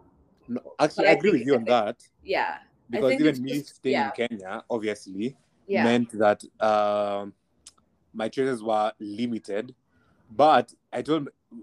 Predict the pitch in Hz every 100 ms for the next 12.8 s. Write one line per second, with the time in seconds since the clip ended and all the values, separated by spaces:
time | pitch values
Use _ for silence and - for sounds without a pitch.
0 | _ 131 127 123 151 123 113 135 208 180
1 | - 110 131 107 123 110 104 107 101 147
2 | 147 135 117 - 143 117 131 127 101 120
3 | _ _ _ _ _ - 190 143 131 113
4 | 120 147 156 123 117 - - 117 120 117
5 | 113 120 110 107 113 95 95 107 - 101
6 | 98 95 - 123 113 160 113 117 120 113
7 | - _ _ _ _ _ _ - 147 147
8 | - 233 226 247 262 - - 139 240 202
9 | 113 117 107 110 107 104 113 156 95 113
10 | 123 117 113 104 110 110 101 110 - -
11 | 117 143 226 233 214 - 196 180 170 170
12 | 185 175 156 160 - 151 147 151